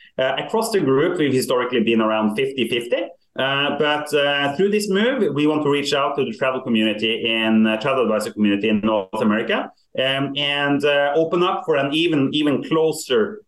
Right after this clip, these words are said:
uh, collaboration. Uh, and we hope as many travel advisors as possible can also open up for expedition cruises. It's a fantastic way to experience the world.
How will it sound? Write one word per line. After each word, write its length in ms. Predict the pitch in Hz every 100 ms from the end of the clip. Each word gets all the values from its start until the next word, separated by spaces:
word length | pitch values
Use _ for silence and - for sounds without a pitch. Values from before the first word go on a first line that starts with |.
| _
uh, 360 | 120 120 120 -
collaboration. 960 | 123 113 110 104 101 147 196 208 - -
Uh, 40 | -
and 560 | 127 131 131 143 151
we 80 | 151
hope 280 | 156 208 202
as 140 | 165
many 240 | 175 214 208
travel 280 | 170 160 131
advisors 400 | 117 107 117 110
as 100 | -
possible 420 | 135 135 107 98
can 100 | 139
also 360 | 180 165 143
open 340 | 151 151 147 135
up 220 | 127 -
for 80 | 139
expedition 540 | 127 - 120 - 117
cruises. 420 | 104 101 160 185 -
It's 180 | 135 147
a 140 | 135
fantastic 680 | 156 156 - 190 185 - 151
way 200 | 135 123
to 80 | 120
experience 420 | 107 120 113 104
the 80 | 107
world. 400 | 101 113 120